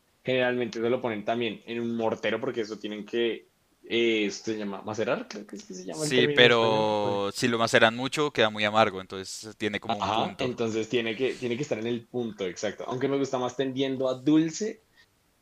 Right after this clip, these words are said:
Speaker 1: entonces es, es un poquito raro porque hay gente que le gusta es que todos los sabores estén balanceados y ya. No, a mí me gusta un poquito más dulce.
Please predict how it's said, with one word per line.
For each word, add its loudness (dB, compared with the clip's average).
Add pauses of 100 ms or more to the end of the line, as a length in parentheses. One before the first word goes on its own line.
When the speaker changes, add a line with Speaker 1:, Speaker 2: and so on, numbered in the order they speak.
Speaker 1:
entonces -2
es, 0
es 0
un 0
poquito -2
raro 0
porque -6
hay -4
gente -8
que -8
le -2
gusta -6
es -12 (260)
que -4
todos 2
los 0
sabores 0
estén -2
balanceados 0
y -8
ya. -6
No, -10
a -8
mí -8
me -8
gusta -8
un -8
poquito -6
más -4
dulce. 0